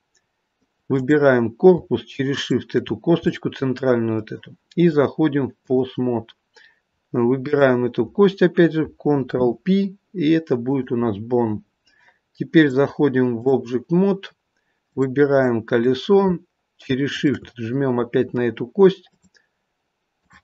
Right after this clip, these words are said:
Pose Mode, выбираем вот эту косточку теперь. Так, чтобы вам виднее было, вот она кость. Мы ее выбираем и жмем Ctrl-P,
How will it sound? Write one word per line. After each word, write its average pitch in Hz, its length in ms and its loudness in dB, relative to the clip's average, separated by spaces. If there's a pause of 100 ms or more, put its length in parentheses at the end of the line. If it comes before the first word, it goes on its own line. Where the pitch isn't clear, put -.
(120)
Pose 135 340 2
Mode, 185 400 2
выбираем 135 640 2
вот 117 160 -2
эту 180 240 2
косточку 135 500 -4
теперь. 120 460 -8 (2500)
Так, - 500 -6
чтобы - 280 -14
вам 127 200 0
виднее 135 340 0
было, 135 220 2
вот 123 300 -2
она 110 160 -4
кость. 180 480 0 (2000)
Мы 147 160 0
ее 147 220 4
выбираем 135 580 4
и 123 60 0
жмем 127 300 -2
Ctrl-P, 123 840 -2